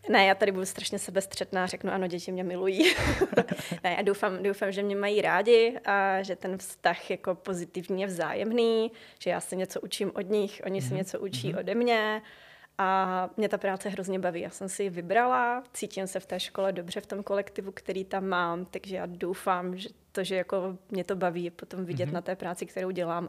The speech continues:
Speaker 1: Ty děcka to tak nějak berou.
Speaker 2: A ty máš teda aprobaci na češtinu a
Speaker 1: Češtinu, dějepis.
Speaker 2: A dějepis?
Speaker 1: Dějepis.
Speaker 2: A jako nenapadlo tě jít třeba studovat jako tělocvik nebo něco takového?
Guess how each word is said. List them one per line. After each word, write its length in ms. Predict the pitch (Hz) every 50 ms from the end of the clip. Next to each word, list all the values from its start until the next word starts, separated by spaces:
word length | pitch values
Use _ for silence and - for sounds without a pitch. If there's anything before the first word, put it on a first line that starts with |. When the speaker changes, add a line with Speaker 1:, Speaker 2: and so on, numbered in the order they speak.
| -
Speaker 1:
Ty 80 | - -
děcka 280 | 165 143 - - - 185
to 160 | - - 185 185 190 -
tak 160 | - 196 -
nějak 160 | - 180 190
berou. 340 | 180 160 180 165 175 175 - - _ _ - - -
Speaker 2:
A 340 | 120 120 120 120 120 120 123
ty 140 | - -
máš 220 | 123 131 131 131 127
teda 240 | - 135 127 131 110
aprobaci 580 | - - - 127 123 127 123 123 - - 131
na 260 | 127 127 123 123 123
češtinu 800 | 123 - - 135 127 - - - 135 135 135 135 135 139 139 127 -
a 40 | -
Speaker 1:
Češtinu, 320 | 262 233 127 127 262 269 254
dějepis. 580 | 185 180 208 214 - 156 170 170 - - - - -
Speaker 2:
A 60 | - 123
dějepis? 640 | 123 139 165 180 190 180 - 131 120 113 - -
Speaker 1:
Dějepis. 520 | 190 202 226 - 220 208 185 185 - - - - - -
Speaker 2:
A 480 | - 127 131 131 131 131 131 131 131 131
jako 580 | 131 131 135 139 139 - 147 147 139 139 139
nenapadlo 560 | 139 139 139 139 135 135 123 139 135 127 139
tě 120 | 139 - 143
jít 120 | 135 127
třeba 240 | - - 143 127 139
studovat 420 | 135 - - 143 139 139 127 135
jako 240 | 131 135 131 - 143 139 135 135 131 131 131 -
tělocvik 580 | - 139 135 139 135 - - 160 185 214 -
nebo 200 | 170 151 139 131
něco 260 | 135 135 135 131 -
takového? 600 | 139 143 143 - 143 131 127 123 127 139 139 180